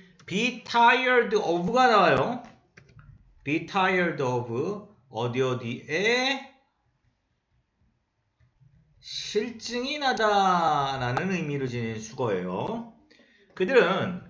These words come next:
어디 실증이 났습니다. 컨버세이션이 뭐였어요? 대화죠, 대화. 그들은 대화에 실증이 났습니다.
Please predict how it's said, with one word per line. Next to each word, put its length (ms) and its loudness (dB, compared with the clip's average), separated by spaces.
어디 380 2
실증이 480 -8
났습니다. 1000 -2
컨버세이션이 580 -2
뭐였어요? 600 -6
대화죠, 640 -8
대화. 460 -12
그들은 420 2
대화에 440 4
실증이 460 -6
났습니다. 640 -6